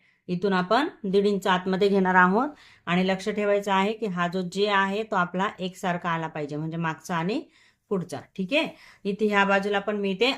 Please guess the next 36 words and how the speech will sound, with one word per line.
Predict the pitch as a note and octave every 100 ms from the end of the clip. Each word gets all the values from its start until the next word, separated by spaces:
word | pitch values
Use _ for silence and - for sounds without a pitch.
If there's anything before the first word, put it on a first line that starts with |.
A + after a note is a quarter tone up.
| G3
आठ | G3 G3
इंचाचाच | G3 F#3 F#3+ F3+ B3+ D4+ - _ _
बॉटम | F#3+ F#3 F3+ F3
घेतलेला | F3+ E3+ D3+
होता. | D3+ C#3+
इथे | D#3 E3+
पण | E3+ F3+
मी | F3+ F3+
जो | G3 -
एक्स्ट्रा | D#3+ - F#3
आहे | F3+ E3 E3
दिसतो | E3+ - E3
इथे | D3+ E3
कपडा, | D#3+ E3+ F#3 C4+ - _ _ _ D#3+
हा | F#3+ D4 - _ _ _ D#3+
वेस्टेज | D#3+ D#3 G#3 C4 - _ _ -
कट | E3
करून. | - C3+ B2+ C3 _ _ _ _ _ _ _ -
आता | F3 A3
काय | A#3+
करायचं | A#3+ A#3+ A#3+ A#3+
आहे | G#3+ G3+ G#3
आपल्याला, | G3 F#3+ F#3 A#3 D#4 _ _ _ _ _ _ _ _ -
ही | G3
जी | A3
सलवार | G#3+ G3 G3 G3+
आहे | G3 F#3+ C4 D4 F#3+
ही |
आपली | F3 E3+ G#3 D4 _ _ -
रेडी | G3 G#3+ C4
झालेली | C#4 F#3+ F3+ E3+
आहे. | D#3 D3+ G#3+ C4+ _ _ _
हिला | F#3 F#3+
छानपैकी | F#3 A3 A#3 G#3+ F#3+ G3+
प्रेस | G3+ A#3+ C4
करायची | G3 D#3+ D#3 -